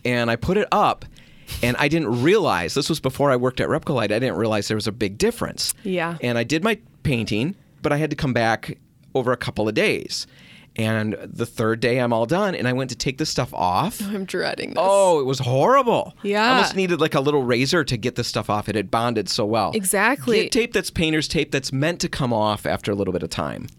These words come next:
Speaker 2: And meant to seal properly, too. The frog tape is nice because it actually seals that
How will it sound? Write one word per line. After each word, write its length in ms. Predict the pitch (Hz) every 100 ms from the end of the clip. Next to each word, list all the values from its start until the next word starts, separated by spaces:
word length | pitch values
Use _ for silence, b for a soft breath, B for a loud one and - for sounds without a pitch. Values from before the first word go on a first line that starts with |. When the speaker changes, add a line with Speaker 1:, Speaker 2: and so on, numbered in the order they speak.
| -
Speaker 2:
And 240 | 247 311
meant 200 | 294 254
to 100 | 208
seal 320 | 196 - 349 339
properly, 560 | - 180 180 180 175
too. 240 | 175 269 233
The 140 | 185
frog 320 | - 196 226
tape 200 | 269 247
is 140 | 220 220
nice 300 | 208 208 -
because 320 | 196 202 180
it 80 | 180
actually 560 | 180 - 196 190 175 B B B
seals 540 | - - 277 269 247
that 240 | 202 196